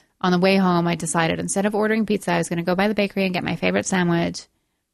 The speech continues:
Or something like that, and then something sweet. So I pull up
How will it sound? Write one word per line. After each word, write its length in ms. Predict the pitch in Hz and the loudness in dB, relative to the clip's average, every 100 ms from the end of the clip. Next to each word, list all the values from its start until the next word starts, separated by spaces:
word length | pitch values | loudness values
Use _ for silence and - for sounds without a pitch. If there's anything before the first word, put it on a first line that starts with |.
| _ _ | _ _
Or 120 | 180 180 | 0 0
something 440 | - 208 202 233 | 0 -2 0 0
like 200 | 220 175 | 0 -2
that, 280 | - 165 160 | -2 -2 -2
and 160 | - 160 | -4 -4
then 260 | 160 165 - _ | -4 -8 -12 _
something 300 | - 165 160 | -12 -10 -10
sweet. 220 | - - _ _ _ _ _ _ - | -10 -16 _ _ _ _ _ _ -8
So 180 | 196 175 | -2 -2
I 100 | 175 | -2
pull 240 | - 233 | 0 2
up 180 | 226 | 2